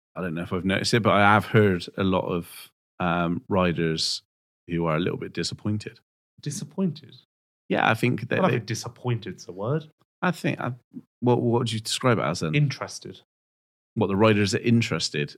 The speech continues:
Speaker 1: in the track prep?
Speaker 2: They're interested in
Speaker 1: I
Speaker 2: the
Speaker 1: think
Speaker 2: way
Speaker 1: the
Speaker 2: that some tracks have been prepped, like they're intrigued.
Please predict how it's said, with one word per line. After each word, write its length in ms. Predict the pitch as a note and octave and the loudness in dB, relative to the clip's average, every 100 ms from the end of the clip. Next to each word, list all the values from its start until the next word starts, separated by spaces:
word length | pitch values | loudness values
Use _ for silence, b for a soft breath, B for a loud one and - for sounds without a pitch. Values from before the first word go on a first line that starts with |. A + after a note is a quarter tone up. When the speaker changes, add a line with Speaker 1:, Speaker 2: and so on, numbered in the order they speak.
| _ | _
Speaker 1:
in 320 | F2+ F2 E2 D#2 - | 0 2 0 -4 -8
the 80 | |
track 320 | - - - - | -4 -4 -4 -4
prep? 240 | - - _ _ _ D#3+ | -6 -8 _ _ _ 0
Speaker 2:
They're 120 | D#3+ | 0
interested 640 | E3 D#3 - D3 - D3+ | 2 -2 -2 -6 -6 -6
in 200 | D3 C#3+ - _ _ _ | -6 -8 -10 _ _ _
Speaker 1:
I 40 | D3 | 0
Speaker 2:
the 60 | |
Speaker 1:
think 120 | D#3 D#3 | 4 4
Speaker 2:
way 140 | A2+ | 4
Speaker 1:
the 80 | C#3 | 0
Speaker 2:
that 80 | - | -8
some 180 | D3+ | -10
tracks 240 | D3+ - - | -8 -10 -8
have 60 | |
been 140 | D#3+ D3+ | -8 -6
prepped, 240 | - - | -6 -6
like 120 | A#2+ | -4
they're 220 | C3+ C#3 C3+ - | -2 -4 -6 -6
intrigued. 760 | C#3 - - D#3 A#2 - - | -6 -6 -8 -8 -8 -16 -20